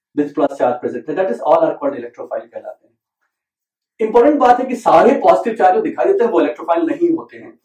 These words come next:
जैसे आप सोडियम प्लस, पोटेशियम प्लस, कैल्शियम टू प्लस, अमोनियम टू प्लस, इन सब में क्या है कि सबके ऑक्टेट कंप्लीट हैं,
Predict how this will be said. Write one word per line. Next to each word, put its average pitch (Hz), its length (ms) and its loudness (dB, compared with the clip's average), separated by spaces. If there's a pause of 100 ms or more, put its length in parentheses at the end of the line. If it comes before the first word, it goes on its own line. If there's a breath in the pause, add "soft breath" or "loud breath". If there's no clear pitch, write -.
(200)
जैसे 147 180 0
आप 135 80 4
सोडियम 143 440 0
प्लस, 131 260 0
पोटेशियम 131 520 -4
प्लस, 123 300 -4
कैल्शियम 123 360 -6
टू 127 120 -8
प्लस, 123 280 -6
अमोनियम 123 360 -4
टू 135 100 -6
प्लस, 139 260 -6 (220 soft breath)
इन 226 120 0
सब - 240 -2
में 381 160 -2
क्या - 120 2
है 220 60 2
कि 226 100 -6
सबके 214 400 -2
ऑक्टेट 294 420 -2
कंप्लीट 226 400 -4
हैं, 127 240 -10